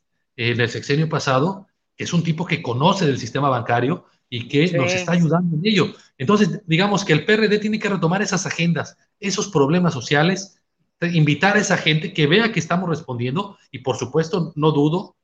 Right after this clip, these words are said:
Speaker 1: que, eh, algún usuario del Banco famsa sea un dirigente social o se tuvo que convertir en eso, la vida lo puso ahí y que a lo mejor es necesario que vaya a las cámaras de diputados y defienda, digamos, la inoperancia de la Comisión Nacional Bancaria y de Valores, de la Secretaría de,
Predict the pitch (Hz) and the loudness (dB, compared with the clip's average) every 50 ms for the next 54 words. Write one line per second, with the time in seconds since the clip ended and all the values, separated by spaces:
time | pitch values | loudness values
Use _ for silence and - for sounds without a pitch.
0 | _ _ - 139 131 131 131 135 131 123 135 127 - 139 123 117 123 139 180 190 | _ _ -4 -2 0 0 0 0 0 0 0 -2 -2 -2 -2 0 2 2 2 2
1 | 175 - - 160 175 190 170 139 123 120 135 151 151 - 160 - 151 131 131 123 | 2 2 2 2 2 4 2 2 2 2 0 0 -2 -4 -6 -6 -4 -6 -6 -6
2 | - 160 175 170 - _ _ _ _ - - 135 151 170 175 170 156 135 127 - | -6 -8 -8 -8 -12 _ _ _ _ -10 -4 -2 0 2 4 2 2 2 0 -2
3 | - 139 143 156 156 156 - 165 151 139 131 120 113 117 127 - - - 135 139 | -2 0 0 0 -2 0 0 2 2 4 2 2 -2 -4 -6 -6 -2 0 2 2
4 | 156 170 170 - - - _ _ _ 143 135 135 135 - 143 131 - - 185 185 | 2 0 -2 -4 -12 -20 _ _ _ 2 2 4 2 2 -2 -2 2 4 4 4
5 | 180 - 185 185 - 170 156 151 143 - - 185 180 175 160 156 165 165 165 - | 4 2 0 0 0 2 4 4 4 4 4 4 4 6 6 4 2 2 0 -2
6 | 165 175 160 - _ _ _ _ _ _ _ _ - 143 139 135 135 139 170 196 | -4 -6 -6 -12 _ _ _ _ _ _ _ _ 0 2 2 4 4 2 2 2
7 | 190 170 147 - - 175 170 180 190 165 143 135 151 185 - - _ _ _ 139 | 4 2 2 2 2 0 2 2 4 2 2 2 -2 -4 -8 -14 _ _ _ -18
8 | 127 - 147 131 127 123 117 - 156 185 196 190 - - 160 170 208 208 - 165 | -10 -8 -8 -6 -6 -6 -4 -2 -2 -2 -2 -4 -6 -6 -4 -4 -4 -4 -4 -4
9 | 139 143 147 135 127 117 - - 135 135 135 127 117 120 107 110 - _ _ - | -4 -2 -4 -4 -6 -8 -8 -8 -8 -6 -6 -6 -6 -6 -8 -10 -14 _ _ -4
10 | 120 147 180 175 - - - _ _ 139 123 117 113 - - 135 143 160 175 190 | -2 -2 -2 -2 -6 -12 -20 _ _ -6 -4 -4 -4 0 2 2 2 4 4 2
11 | 214 202 - - - _ _ _ _ _ _ - 127 117 131 147 170 185 160 151 | 2 0 -4 -10 -18 _ _ _ _ _ _ -6 -2 0 2 2 4 4 4 4
12 | 135 131 131 131 127 - - 127 127 139 151 170 170 - 180 180 165 139 123 120 | 4 4 4 2 2 2 4 2 4 4 2 2 2 2 2 4 4 4 2 0
13 | 123 123 123 117 147 147 135 123 123 131 135 131 120 117 127 123 123 113 110 101 | -2 -4 -4 -2 -2 -4 -2 -2 -2 -2 -2 -2 -4 -4 -2 -2 -2 -2 -2 -2
14 | 101 101 101 110 120 123 131 135 139 139 135 - - - - _ _ 131 120 127 | -2 -4 -4 -2 -2 0 0 0 0 0 -2 -4 -10 -20 -20 _ _ -4 -2 -2
15 | 120 - - - 123 117 - 120 127 131 123 131 123 - | -2 -4 -6 -6 -8 -4 -2 -2 0 0 0 0 0 -2